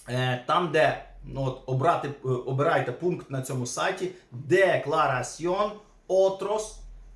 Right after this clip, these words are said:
Tributos. Так? Потім обираєте офіс, е, офіс, да, от, офіс податкової, так, де вам, е, це зробити. Е, це податковий оцей податок, який я на початку відео говорив.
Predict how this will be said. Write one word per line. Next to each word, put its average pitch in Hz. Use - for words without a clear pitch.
Tributos. 175
Так? 208
Потім 208
обираєте 160
офіс, 165
е, 139
офіс, 185
да, 143
от, -
офіс 170
податкової, 147
так, 185
де 160
вам, 147
е, 139
це 147
зробити. 127
Е, 127
це 185
податковий 156
оцей 143
податок, 139
який 135
я 131
на 127
початку 123
відео 120
говорив. 110